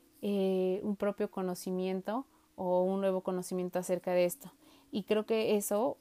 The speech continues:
lo sabemos, eh, precisamente quienes leemos, ¿no? El, el leer trae consigo justo como, eh, un reflejo escribir, y eso es bellísimo. Entonces, pongamos esto en práctica, eh, recordemos a Steiner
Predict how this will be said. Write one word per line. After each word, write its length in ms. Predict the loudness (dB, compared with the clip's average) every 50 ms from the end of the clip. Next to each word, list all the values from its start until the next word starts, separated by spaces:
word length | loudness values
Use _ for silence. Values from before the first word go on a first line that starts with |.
| -12 -8
lo 160 | -4 -2 -2 -2
sabemos, 600 | 0 0 0 0 0 0 -2 -2 -4 -4 -8 -8 -8
eh, 520 | -8 -6 -4 -2 -2 -2 0 0 -2 -4 -6 _ _ _ -6
precisamente 840 | -4 -2 -2 -2 -4 -4 -4 -4 -4 -4 -4 -2 -2 -2 -2 -2
quienes 300 | -2 -2 -2 -2 -2 -2
leemos, 520 | -2 -4 -4 -4 -4 -6 -8 -10 -14 -10
¿no? 320 | -8 -6 -4 -4 -4 -6 -6
El, 400 | -6 -6 -4 -2 -2 -2 -2 -4 -6 -10 -20 -20 -20 _ _ _
el 180 | 0 0 2 2
leer 360 | 2 2 2 2 0 -2 0
trae 240 | 2 2 2 2 2
consigo 600 | -2 -4 -6 -4 -4 -4 -4 -2 -2 -2 -4 -4 -4
justo 320 | -6 -6 -4 -4 -6 -6
como, 560 | -4 -4 -4 -4 -2 -2 -2 -2 -2 -4 -6 -10 _ -20 -20 -20 _ _ _ _ _ _ _ _ _ _
eh, 500 | -8 -4 -2 0 0 0 0 0 0 0 0
un 160 | 0 0 0
reflejo 560 | 0 -2 -2 0 0 0 0 0 -2 -2 -2 -2
escribir, 460 | -6 -8 -6 -4 -2 -2 -2 -2 -4 -6 -14 _ _ _ _ _ _ _ _ _ _
y 140 | -2 2 2
eso 220 | 2 2 2 0
es 160 | -2 -2 0 -2
bellísimo. 520 | -2 -2 -2 -2 -4 -4 -6 -6 -4 -4
Entonces, 680 | -4 -4 -4 -4 -2 0 2 2 2 2 2 0 -4 -10 -12 _ _ _ -6
pongamos 440 | -4 -2 -2 0 0 0 0 -2 -2
esto 200 | -4 -4 -4 -4
en 80 | -4 -2
práctica, 580 | 0 -2 -2 -2 -6 -8 -4 -2 -2 -2 -4 -6 _ _ _ _ _ _ _ -8
eh, 520 | -4 -2 0 2 2 2 0 0 -2 -4 -8 -10 -6
recordemos 720 | -2 -2 0 2 2 0 2 0 -2 -2 -2 -4 -4 -4
a 200 | -2 -2 -2 -2
Steiner 580 | -4 -2 0 0 2 2 0 0 -2 -2 -4